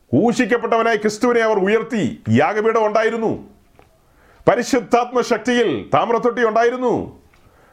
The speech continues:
അവർ ദേശത്ത് ആത്മീയമായ പ്രകാശം പരത്തി, വിളക്ക് കത്തിജ്വലിച്ചു. ജനത്തിനു വേണ്ടുന്ന ജീവന്റെ മന്ന കൊടുത്തു. മേശമേൽ അപ്പം ഉണ്ടായിരുന്നു.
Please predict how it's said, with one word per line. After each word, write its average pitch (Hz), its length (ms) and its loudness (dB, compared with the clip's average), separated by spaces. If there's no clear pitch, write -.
അവർ 156 200 2
ദേശത്ത് 220 640 -2
ആത്മീയമായ 233 560 0
പ്രകാശം 233 560 -2
പരത്തി, 226 420 -2
വിളക്ക് 196 460 0
കത്തിജ്വലിച്ചു. 226 840 0
ജനത്തിനു 220 400 2
വേണ്ടുന്ന 240 360 0
ജീവന്റെ 233 520 0
മന്ന 226 380 0
കൊടുത്തു. 233 640 0
മേശമേൽ 180 560 0
അപ്പം 233 260 0
ഉണ്ടായിരുന്നു. 240 720 0